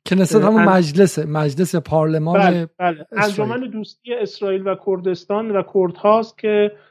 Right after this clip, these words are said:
Speaker 2: اه، رو خودش روزتباره، در دانشگاه تل آویو درس خونده و، اه،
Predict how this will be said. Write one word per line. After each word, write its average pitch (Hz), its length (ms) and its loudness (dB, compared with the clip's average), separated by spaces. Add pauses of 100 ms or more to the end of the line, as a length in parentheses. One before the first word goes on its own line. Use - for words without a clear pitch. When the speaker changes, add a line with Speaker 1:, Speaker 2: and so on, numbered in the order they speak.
(280)
Speaker 2:
اه، 170 180 2
رو 175 120 0
خودش 240 320 0
روزتباره، 226 800 0
در 202 200 2
دانشگاه 196 460 -2
تل 190 240 -2
آویو 220 260 -2
درس 233 300 0
خونده 226 500 -4 (440)
و، 180 160 0
اه، 208 880 2